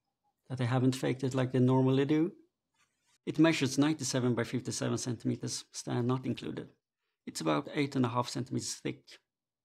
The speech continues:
It's worth noting that the stand requires additional depth when the T V is on the desk, at least another seven centimeters.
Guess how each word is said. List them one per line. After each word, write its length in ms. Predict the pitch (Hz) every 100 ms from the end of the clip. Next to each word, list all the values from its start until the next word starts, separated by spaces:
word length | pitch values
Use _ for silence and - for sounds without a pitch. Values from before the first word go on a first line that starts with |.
| _ -
It's 200 | - -
worth 260 | 147 143
noting 360 | 135 127 131 120
that 140 | 120
the 40 | -
stand 320 | - 139 127
requires 400 | 127 - 131 131 135
additional 380 | 135 - 131
depth 280 | 117 117 - -
when 240 | 160 151
the 80 | 123
T 220 | - 127
V 80 | 113
is 120 | -
on 120 | -
the 40 | -
desk, 300 | - - - _ _
at 80 | -
least 220 | 185 160
another 240 | 123 113 110
seven 220 | - 127
centimeters. 680 | - 127 - - - -